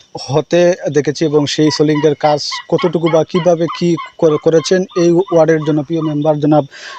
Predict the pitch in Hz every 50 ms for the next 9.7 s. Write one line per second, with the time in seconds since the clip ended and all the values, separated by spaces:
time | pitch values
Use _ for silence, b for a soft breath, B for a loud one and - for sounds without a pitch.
0 | B B B 156 151 165 160 160 156 156 160 160 151 147 - 151 143 170 170 -
1 | - - 165 156 147 175 - 165 143 151 _ - 180 143 - 160 - - 160 139
2 | 160 143 - - 185 185 190 185 156 151 156 160 185 175 160 160 160 156 151 147
3 | 160 151 151 151 147 147 147 165 170 160 - 151 - - - 139 151 147 131 -
4 | 147 147 143 - - 143 143 131 - 156 156 143 156 139 131 - 143 - 160 151
5 | 143 147 147 139 135 143 143 B B B B B B B B B B 185 190 196
6 | 202 214 214 214 - b b b b b b - - 165 160 - - - 190 175
7 | - - 165 151 - - - 196 185 165 147 - 170 165 160 - - 190 180 175
8 | 156 175 156 165 151 - 165 156 156 143 131 127 156 151 151 139 131 143 143 135
9 | - 165 160 165 143 147 135 127 120 113 - - -